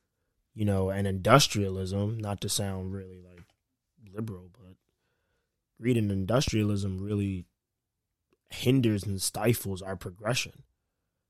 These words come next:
You know, it's like when you're the bully on the playground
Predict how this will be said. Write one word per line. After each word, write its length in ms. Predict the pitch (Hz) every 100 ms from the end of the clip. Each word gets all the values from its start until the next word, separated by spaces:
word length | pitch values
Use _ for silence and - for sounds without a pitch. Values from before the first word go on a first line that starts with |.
| _ _ _ _ _ _
You 120 | 127
know, 320 | 98 101 104 - _
it's 160 | 113 113
like 180 | 110
when 200 | 107 104 107
you're 120 | 135
the 100 | 113
bully 440 | 98 127 113 98 101
on 120 | 104
the 60 | 98
playground 720 | - 123 101 95 92 95